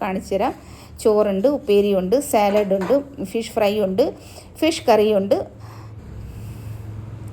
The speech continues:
അപ്പോൾ ഈ വീഡിയോ നിങ്ങൾ, ആ, ഇഷ്ടമായെങ്കിൽ ലൈക്ക് അടിക്കാൻ മറക്കരുത്,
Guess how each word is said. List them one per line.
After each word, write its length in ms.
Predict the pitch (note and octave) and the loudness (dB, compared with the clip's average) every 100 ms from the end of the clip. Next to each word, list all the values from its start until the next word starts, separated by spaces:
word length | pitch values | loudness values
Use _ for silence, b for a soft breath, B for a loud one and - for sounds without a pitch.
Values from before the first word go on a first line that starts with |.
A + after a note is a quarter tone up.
| - - - - - - - - - - - - - - | -14 -14 -14 -14 -14 -12 -10 -8 -8 -8 -8 -6 -6 -6
അപ്പോൾ 200 | - C#4 D4+ | 4 4 6
ഈ 200 | B3+ C#4+ | 4 4
വീഡിയോ 340 | C4 B3 C4+ D4+ A#3+ | 4 6 6 4 0
നിങ്ങൾ, 320 | A3+ A3+ C#4+ - B B B - | 2 4 2 0 B B B -2
ആ, 20 | A3 G#3+ G3+ G3+ A3+ A#3+ | 0 2 0 0 -2 -6
ഇഷ്ടമായെങ്കിൽ 720 | B3+ F#4 E4+ B3 A3 G#3+ G#3 - | 0 4 4 6 4 2 0 2
ലൈക്ക് 320 | G#3 G#3 A3+ | 2 4 4
അടിക്കാൻ 360 | A3 A3 A3 | 2 2 2
മറക്കരുത്, 640 | G#3 G#3 G3+ G3+ G3 D#4+ | 2 2 2 2 2 2